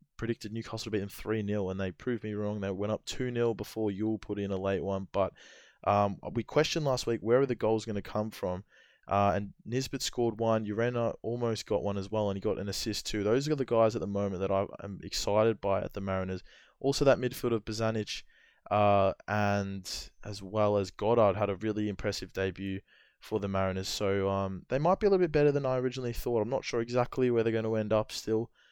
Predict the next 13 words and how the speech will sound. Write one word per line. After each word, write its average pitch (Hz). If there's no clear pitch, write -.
Um, 98
still -
don't 104
think 101
they'll 92
be 95
a 92
finals 101
side, 95
but 92
they've 98
definitely 107
looked 101